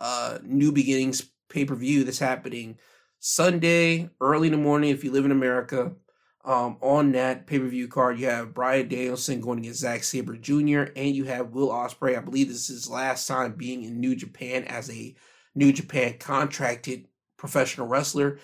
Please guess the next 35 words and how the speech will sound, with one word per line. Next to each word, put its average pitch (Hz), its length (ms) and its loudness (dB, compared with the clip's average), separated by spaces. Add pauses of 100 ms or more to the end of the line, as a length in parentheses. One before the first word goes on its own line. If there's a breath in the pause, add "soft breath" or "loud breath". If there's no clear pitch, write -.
(320 loud breath)
It'll 135 180 0
be 117 220 -8
him 165 480 2
and 135 160 -6
his 127 280 -4
United 127 400 0
Empire 139 540 2
guys 127 480 -2
going 131 220 -2
against 120 360 -6
David 127 300 -4
Finlay 135 460 -4
and 120 100 -10
his 123 320 -8 (280 loud breath)
Bullet 143 320 4
Club 123 240 0
War 147 280 6
Dogs 135 380 4
in 127 120 -14
a - 60 -14
five-on-five, 123 1080 -2 (320 soft breath)
uh, 117 180 -6
steel 160 340 2
cage 143 360 0
match 131 260 -2
in 131 160 -8
New 123 140 -6
Japan. 151 640 -2
I 127 100 -6
believe 170 280 -4
this 190 120 -2
is 151 140 -4
New 151 160 4
Japan's 143 500 -2
first 156 600 -2